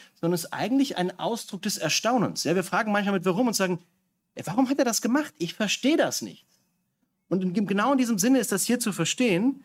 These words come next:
das Warum drückt nicht Angst aus, sondern Erstaunen über diese Dummheit. Nämlich, warum toben die Heiden und ersinnen die Völker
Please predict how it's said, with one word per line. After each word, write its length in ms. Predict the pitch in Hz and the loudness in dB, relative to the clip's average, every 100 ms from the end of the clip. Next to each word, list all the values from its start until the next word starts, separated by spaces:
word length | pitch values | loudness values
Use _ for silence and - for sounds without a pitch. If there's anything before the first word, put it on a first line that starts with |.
| _ _ _ | _ _ _
das 160 | 165 165 | -4 0
Warum 320 | 165 254 277 | 2 4 4
drückt 240 | 208 220 | 4 0
nicht 260 | 185 165 - | -2 -2 -2
Angst 360 | 220 349 - - | 0 2 0 0
aus, 180 | 175 | -2
sondern 200 | 202 202 | 0 -2
Erstaunen 640 | - 175 - - 226 311 233 | -2 -2 -2 -2 0 2 2
über 160 | 202 202 | 0 0
diese 200 | 175 180 | 0 0
Dummheit. 420 | 269 311 131 - _ _ _ _ _ _ _ _ _ _ _ | 0 0 -2 -6 _ _ _ _ _ _ _ _ _ _ _
Nämlich, 360 | 175 208 202 - _ _ _ _ _ _ _ _ | 0 0 0 -4 _ _ _ _ _ _ _ _
warum 380 | 170 269 277 233 | 0 2 4 2
toben 320 | - 302 302 | 4 4 6
die 160 | 190 160 | 4 2
Heiden 380 | 220 220 175 | 2 2 0
und 240 | 202 196 196 | 0 0 0
ersinnen 580 | 190 175 247 220 208 214 _ _ - | 0 4 4 4 0 -4 _ _ -2
die 80 | 170 | 0
Völker 600 | - 233 262 196 202 | 4 2 4 2 2